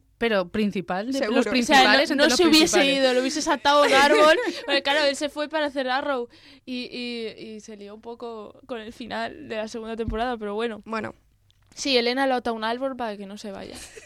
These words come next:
Speaker 3: Lo deja ahí.
Speaker 1: <laughs> Sí,
Speaker 3: Y hablando de
Speaker 1: comentario.
Speaker 3: personajes que me gustan, yo es que tengo que decirlo, porque, eh, hay que hablar de Derek, eso es así,
Speaker 2: ¿Cómo
Speaker 3: ¿vale?
Speaker 2: no?
Speaker 3: Porque ella, ella vio la serie por, eh, Colton y yo por Derek. Tyler Hoechlin, por si no lo sabéis.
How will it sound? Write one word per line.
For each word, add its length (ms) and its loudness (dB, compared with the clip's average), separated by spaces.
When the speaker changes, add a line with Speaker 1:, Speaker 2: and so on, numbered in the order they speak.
Speaker 3:
Lo 80 -2
deja 200 -4
ahí. 240 -4
Speaker 1:
<laughs> 40 -20
Sí, 120 -8
Speaker 3:
Y 20 4
hablando 320 6
de 80 8
Speaker 1:
comentario. 280 4
Speaker 3:
personajes 560 2
que 100 2
me 100 2
gustan, 460 -2
yo 140 -4
es 100 -8
que 120 -4
tengo 240 -6
que 100 -6
decirlo, 440 -4
porque, 420 -14
eh, 200 -10
hay 100 -10
que 80 -8
hablar 180 -8
de 120 -12
Derek, 340 -14
eso 180 -10
es 100 -16
así, 240 -16
Speaker 2:
¿Cómo 140 -8
Speaker 3:
¿vale? 120 2
Speaker 2:
no? 60 4
Speaker 3:
Porque 280 2
ella, 380 8
ella 420 4
vio 240 -2
la 240 -2
serie 360 -4
por, 240 -6
eh, 600 -4
Colton 400 0
y 140 -8
yo 140 -2
por 160 -10
Derek. 320 -12
Tyler 320 -6
Hoechlin, 400 -16
por 140 -12
si 120 -12
no 100 -14
lo 60 -16
sabéis. 380 -20